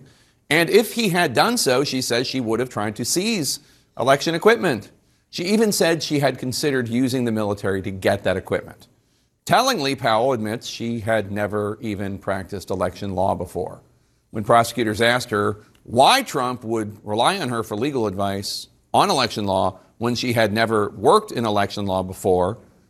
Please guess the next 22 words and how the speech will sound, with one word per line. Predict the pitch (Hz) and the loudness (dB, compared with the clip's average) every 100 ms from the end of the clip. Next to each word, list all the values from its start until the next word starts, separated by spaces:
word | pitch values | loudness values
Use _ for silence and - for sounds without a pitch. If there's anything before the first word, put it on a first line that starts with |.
| - | -10
she | - | -2
responded, | 104 101 - 101 101 104 | 0 0 0 0 0 0
quote, | - 104 131 - - _ _ _ _ | 4 4 4 -2 -20 _ _ _ _
"Because | - 101 110 107 | -8 -2 -2 2
we | 110 | 2
were | 113 | 2
the | 113 | 4
only | 113 120 | 4 4
ones | 120 123 110 | 2 0 0
willing | 110 131 | 0 0
to | 135 | -4
support | 139 117 131 | -6 0 2
his | 151 156 | 4 4
effort | 208 - 113 | 2 2 -2
to | 107 | -2
sustain | 113 - 123 139 | -4 -2 0 2
the | |
White | 123 180 | 2 2
House. | 175 107 | 2 0
I | 120 | 0
mean, | 113 110 | 0 0
everybody | 107 110 110 110 | 0 0 0 0